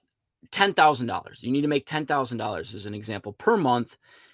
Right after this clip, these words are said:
in order to go off on your own and be comfortable and realize that this is the lifestyle you want to live. For you to start making a, a living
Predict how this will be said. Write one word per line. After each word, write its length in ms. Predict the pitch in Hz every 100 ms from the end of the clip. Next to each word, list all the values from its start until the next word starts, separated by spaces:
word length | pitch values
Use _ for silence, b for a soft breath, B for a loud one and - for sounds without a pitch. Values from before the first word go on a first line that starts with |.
| b b 127
in 100 | 131
order 220 | 139 135
to 80 | 117
go 200 | 135 139
off 240 | 139 127
on 120 | 120
your 180 | 117 117
own 220 | 117 113
and 60 | 107
be 100 | 113
comfortable 640 | - 156 135 127 135 135
and 140 | 120 113
realize 400 | 135 135 123 120
that 120 | -
this 140 | 131
is 120 | 135 113
the 100 | 117
lifestyle 400 | 113 - 110 107
you 160 | 104
want 140 | 101 90
to 40 |
live. 320 | 82 - - _ _ _ _ _ _ _ _ _ _ _ _ _ _ _ _ _ -
For 120 | 135
you 120 | 175
to 80 | 196
start 260 | - 175
making 300 | 165 156 160
a, 80 | 139 123 _ _
a 100 | 120
living 640 | 117 135 185 175 175 170